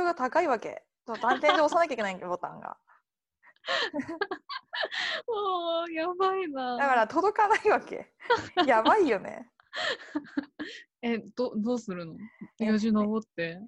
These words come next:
Speaker 1: そう、もう一番、もう何回かやった、二回目とかは慣れたからいいんだけど、一回目はもう、「え、届かない！え、どうする？どうする？」って言って、「なんか持ってくる」とか言って持ってくるんだけど、それでも届かなくて。
Speaker 2: <laughs>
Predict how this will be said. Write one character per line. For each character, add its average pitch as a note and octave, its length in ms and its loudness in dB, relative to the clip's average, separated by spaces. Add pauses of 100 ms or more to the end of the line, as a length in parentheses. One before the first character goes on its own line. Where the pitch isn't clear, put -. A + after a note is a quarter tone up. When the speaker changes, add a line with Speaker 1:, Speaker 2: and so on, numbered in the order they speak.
(100)
Speaker 1:
そ B3 160 2
う、 A3 60 2
も G#3+ 120 -6
う - 40 -6
一 B3+ 120 -4
番、 D4 300 4
も C#4 120 -6
う - 140 -14 (280)
何 F4+ 180 0
回 A4 180 0
か G3 160 -2
や F#3 80 0
っ F#3+ 40 -10
た、 F#3+ 240 -6
二 B3 120 -6
回 E4+ 180 2
目 G4+ 80 -4
と G4+ 100 -4
か - 80 -4
は F3+ 60 -4
慣 F#3+ 100 0
れ F#3+ 80 -2
た - 120 -8
か - 80 -8
ら - 60 -8
い - 40 -10
い - 20 -14
ん - 20 -10
だ - 40 -10
け G3 60 -8
ど、 G#3 60 -6
一 G#3 80 -10
回 E4 220 -2
目 D4+ 80 -2
は B3 80 -2
も G#3+ 80 -4
う、 G#3+ 100 -14 (240)
「え、 C#4+ 80 -8
届 F#4+ 260 -4
か A4 60 -2
な G4 160 -6
い！ D4 180 -16
え、 C#4+ 120 -8
ど G4+ 160 2
う - 20 0
す G#4+ 160 -4
る？ E4+ 100 -2
ど G#4+ 120 0
う A4+ 40 -2
す - 140 -8
る？」 - 180 -4
っ - 40 -20
て - 120 -20 (100)
言 - 100 -12
っ - 20 -14
て、 - 80 -20 (580)
「な D#4+ 100 -8
ん - 20 -12
か C#4+ 80 -6
持 C#4+ 100 -4
っ C#4+ 80 -4
て F4 100 -6
く F4+ 120 0
る」 F#3 120 -2
と - 100 -10
か - 80 -10
言 - 60 -12
っ - 40 -20
て G#3 80 -6
持 G3+ 100 -4
っ G#3+ 60 -10
て C4+ 100 -10
く C4+ 80 -6
る A#3+ 40 -4
ん - 20 -4
だ G3 60 -4
け - 40 -6
ど、 - 40 -6
そ C4 100 0
れ - 20 0
で B3 60 -2
も A3 80 -6
届 F3+ 200 -4
か F3 100 -6
な D#3 100 -12
く - 80 -20
て。 - 280 -18 (280)
Speaker 2:
<laughs> - 360 -14